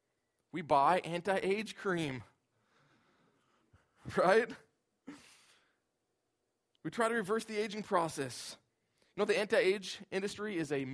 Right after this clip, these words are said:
billion dollar industry in America alone. Everyone recognizes the condition of the human body, and we all run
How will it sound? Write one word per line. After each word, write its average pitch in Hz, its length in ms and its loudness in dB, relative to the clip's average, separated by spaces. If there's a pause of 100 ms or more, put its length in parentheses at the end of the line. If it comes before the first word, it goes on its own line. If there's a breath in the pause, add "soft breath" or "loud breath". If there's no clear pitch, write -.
(220)
billion 196 480 -2
dollar 165 340 2
industry 180 500 -6
in 165 120 -6
America 156 360 -2
alone. 156 360 -4 (1900 soft breath)
Everyone 196 300 4
recognizes 190 600 0
the 165 60 -4
condition 170 460 -4
of 160 80 0
the 143 80 -8
human 180 360 -6
body, 156 420 2
and 147 160 -4
we 143 120 -4
all 160 460 2
run 143 440 -2